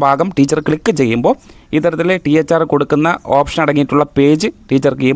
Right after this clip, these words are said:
ഭാഗത്ത് കൃത്യമായിട്ട് തെളിഞ്ഞു വരും. ഇങ്ങനെ തെളിഞ്ഞു വരുന്ന ഭാഗത്ത് നമുക്കറിയാം, സാധാരണ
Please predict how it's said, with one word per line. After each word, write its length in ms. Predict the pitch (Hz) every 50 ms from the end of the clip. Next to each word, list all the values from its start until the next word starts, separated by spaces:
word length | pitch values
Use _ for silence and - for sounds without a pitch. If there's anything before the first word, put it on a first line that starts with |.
| 135
ഭാഗത്ത് 260 | 127 127 127 131 - 101 - -
കൃത്യമായിട്ട് 580 | 127 131 127 - 156 143 127 127 120 - - 294 - - _ _ _ -
തെളിഞ്ഞു 260 | 135 135 139 147 147 127
വരും. 140 | 120 - - - - - - - - - 175
ഇങ്ങനെ 200 | 190 202 220 226 202 202
തെളിഞ്ഞു 280 | 208 196 196 208 220 220 196
വരുന്ന 200 | 180 180 185 180 165
ഭാഗത്ത് 260 | 160 160 160 165 170 170 156
നമുക്കറിയാം, 420 | 151 151 160 151 143 139 156 214 - - _ - -
സാധാരണ 460 | 143 143 147 156 170 170 180 202 196